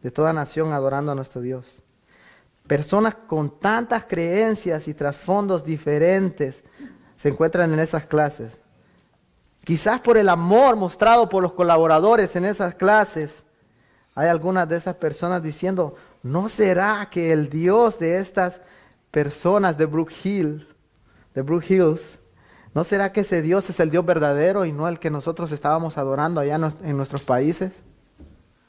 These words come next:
Quizás muchos se estén preguntando, "¿Pero por qué?". Porque un poco de amor puede hacer la diferencia para salvar a estas personas. Una,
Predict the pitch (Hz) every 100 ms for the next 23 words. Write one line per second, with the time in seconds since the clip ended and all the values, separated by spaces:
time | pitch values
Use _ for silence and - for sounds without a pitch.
0 | _ _ _ _ _ _ _ _ _ _
1 | _ _ _ 151 143 185 208 214 208 170
2 | 185 190 185 156 135 196 196 143 151 147
3 | 160 151 220 240 - - _ _ _ -
4 | 147 151 160 202 202 226 226 208 170 151
5 | 165 220 196 160 - 175 170 156 - 202
6 | 208 180 160 170 185 196 160 139 139 135
7 | 131 135 170 156 135 - _ _ _ _
8 | 113 135 156 156 143 135 127 - 151 123
9 | 120 - _ _ _ _ _ _ _ _
10 | _ _ _ _ _ _ _ _ _ _
11 | _ _ _ - _ - 135 151 165 160